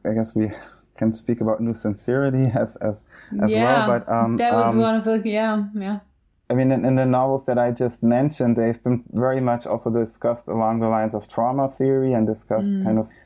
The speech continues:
Speaker 1: uh, nine eleven as a, as a traumatic event for individuals, um, or, and as reflected in individual characters, but also as a kind of collective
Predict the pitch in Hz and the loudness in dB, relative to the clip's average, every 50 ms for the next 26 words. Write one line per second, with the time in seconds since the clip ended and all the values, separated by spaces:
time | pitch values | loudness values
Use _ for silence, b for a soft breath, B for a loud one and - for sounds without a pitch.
0 | b b - - 107 107 107 104 107 110 113 113 117 117 113 110 110 113 120 113 | b b -6 -4 -2 0 0 0 0 0 0 0 0 0 2 2 2 0 0 0
1 | 113 117 113 110 107 110 107 110 107 104 104 - - 104 101 101 104 104 107 - | -2 -2 0 0 0 -2 -2 -2 -2 -2 -2 -2 -2 -4 -4 -4 -4 -6 -8 -10
2 | - - - 104 104 104 110 117 120 120 120 123 120 - - - _ _ _ _ | -16 -8 -6 -4 -2 0 0 0 0 0 0 -2 -4 -6 -10 -20 _ _ _ _
3 | _ _ _ _ _ _ _ _ - 117 110 120 120 120 120 123 120 - - _ | _ _ _ _ _ _ _ _ -4 -2 0 2 2 0 0 -2 -6 -10 -16 _
4 | - - 107 104 107 107 104 - - _ _ _ _ _ _ _ _ _ _ - | -8 -2 0 0 0 0 -2 -4 -8 _ _ _ _ _ _ _ _ _ _ -2
5 | 110 101 104 107 123 131 131 - 139 135 135 135 135 127 - - 107 110 110 107 | -2 0 0 0 0 -2 0 -2 0 0 0 0 -2 -4 -4 -4 -2 0 0 0
6 | 110 - - 104 101 - - - _ - 110 107 - - - - - - - - | -2 -2 -6 -8 -8 -10 -12 -10 _ -4 -4 -4 -4 -4 -8 -10 -10 -10 -10 -8
7 | - - 110 - - 110 - - 101 104 104 104 104 107 101 - 107 107 104 - | -6 -6 -6 -4 -4 -6 -4 -4 -2 0 0 2 2 0 0 -2 -4 -4 -4 -2
8 | - 113 113 110 - 110 - - 110 - 92 107 104 - - 110 107 104 B B | -2 -2 -2 -2 -4 -6 -4 -4 -4 -2 -2 -2 -4 -2 -2 -2 -2 -4 B B
9 | B B B B - 110 104 107 107 - 117 107 101 95 - - 110 110 120 127 | B B B B -6 -4 -4 -4 -2 0 0 0 0 -2 -2 -2 0 0 0 0
10 | 127 - 131 127 117 - - | -2 -4 -4 -4 -4 -6 -12